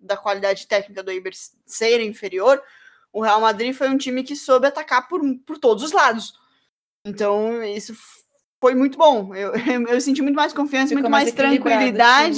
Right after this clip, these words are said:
Speaker 2: time, né?
Speaker 1: com o time jogando do jeito que jogou hoje e, e conseguindo atacar por todos os lados. A gente tava jogando com reserva, que eu não imagi-, não imagino que vá ser titular contra o,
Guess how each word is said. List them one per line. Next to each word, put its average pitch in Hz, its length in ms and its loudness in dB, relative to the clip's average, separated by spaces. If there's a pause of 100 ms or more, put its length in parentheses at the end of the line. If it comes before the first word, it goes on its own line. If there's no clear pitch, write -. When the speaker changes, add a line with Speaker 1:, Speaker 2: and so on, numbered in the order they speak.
Speaker 2:
time, 220 40 -4
né? 220 140 -14 (300)
Speaker 1:
com 247 160 2
o 269 60 2
time 269 220 0
jogando 262 340 -2
do 247 100 -6
jeito 240 220 -2
que 220 80 -12
jogou 214 420 4
hoje 247 260 -2 (220)
e, 254 880 -4 (920)
e - 40 -18
conseguindo 254 440 0
atacar 277 320 -2
por 214 120 -10
todos 220 260 -6
os 220 100 -8
lados. 190 340 -4 (720)
A 214 120 4
gente 247 380 -2
tava 233 220 2
jogando 233 340 -2
com 285 320 -2
reserva, 285 480 -2
que 269 80 -8
eu 240 100 -6
não 254 100 -6
imagi-, 254 280 -6
não 233 120 -4
imagino 269 440 -2
que 277 80 -8
vá 269 140 -4
ser 269 180 -4
titular 233 460 0
contra 247 360 -4
o, 254 920 -4